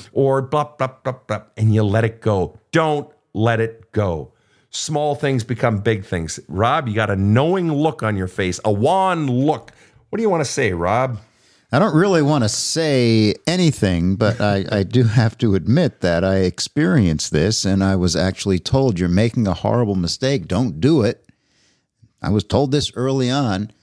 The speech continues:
Speaker 2: but I did it anyway. Lived to tell the tale, but, uh, it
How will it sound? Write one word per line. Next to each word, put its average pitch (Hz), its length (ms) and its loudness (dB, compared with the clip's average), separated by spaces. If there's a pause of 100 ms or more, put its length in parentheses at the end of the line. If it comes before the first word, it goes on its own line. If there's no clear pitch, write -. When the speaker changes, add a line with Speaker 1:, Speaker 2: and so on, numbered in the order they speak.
(180)
Speaker 2:
but 82 140 -4
I 98 80 0
did 113 240 0
it 117 80 0
anyway. 120 720 0 (460)
Lived 120 260 -2
to 87 80 -6
tell 101 240 0
the 80 100 -4
tale, 120 640 -4
but, 82 160 -6 (140)
uh, 82 300 0
it - 180 -4